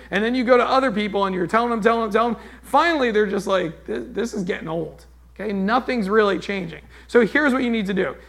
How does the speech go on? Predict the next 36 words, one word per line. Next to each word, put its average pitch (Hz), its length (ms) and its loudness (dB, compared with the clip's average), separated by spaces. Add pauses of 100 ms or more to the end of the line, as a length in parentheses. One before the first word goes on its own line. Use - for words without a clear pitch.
You 185 120 -2
need 208 80 -2
to 196 80 -4
go 185 260 4
to 269 60 2
the 269 60 2
Lord 247 300 4
in 190 140 -6
prayer. - 340 -4 (220)
The 175 80 2
peace 294 500 0
of 208 160 0
God, 170 320 0
which 175 300 -4
transcends 214 520 -2
all 226 220 2
understanding. 208 480 -4
I 175 80 -6
love 202 440 -2
the 202 80 -4
fact 202 260 -2
that 190 140 -2
it 175 40 -14
says 180 240 -2
this. 185 220 -4
I've 170 140 -12
probably 196 280 -2
said 190 220 -6
this 190 340 -6 (220)
fifty 262 320 -4
times 214 420 -4 (220)
from 208 160 -4
the 202 100 -6
pulpit 202 340 -4
here. 180 320 -2 (1000)
Sometimes 262 920 -2